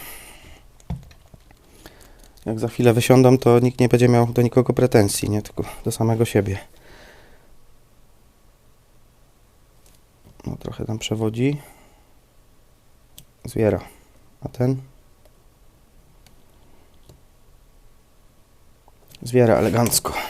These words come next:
Dobra. Doczyszczę go. Wysuszę i ostatecznie sobie jeszcze zmierzymy.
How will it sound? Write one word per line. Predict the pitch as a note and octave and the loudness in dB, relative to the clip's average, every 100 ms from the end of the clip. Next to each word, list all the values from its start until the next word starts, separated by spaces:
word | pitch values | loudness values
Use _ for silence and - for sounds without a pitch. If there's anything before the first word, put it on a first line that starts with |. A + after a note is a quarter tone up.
| - | -6
Dobra. | - A#2+ D3+ A#2+ - - - - - - - - _ - - - - - - - - - - | -2 0 2 0 -4 -16 -20 -20 -20 -20 -20 -20 _ -20 -20 -20 -20 -20 -20 -20 -20 -16 -4
Doczyszczę | A2+ - - - G#2 | -4 0 -2 0 0
go. | G#2 C3+ C#3 - - - - - - - - - - - - - - - - - - - - _ _ - _ - - - - - - - - | 6 6 4 -6 -8 -8 -10 -10 -20 -18 -18 -18 -18 -20 -20 -20 -20 -20 -20 -20 -20 -20 -20 _ _ -20 _ -20 -20 -20 -20 -20 -18 -18 -4
Wysuszę | A#2+ D3 C#3 C3+ A#2+ | -2 0 2 2 2
i | |
ostatecznie | A2+ G#2+ A2+ - G#2+ | 0 -2 -2 -2 -6
sobie | - G#2 | -4 -4
jeszcze | G2+ G#2 | -4 -2
zmierzymy. | G2 F#2+ F#2+ | -2 -2 -4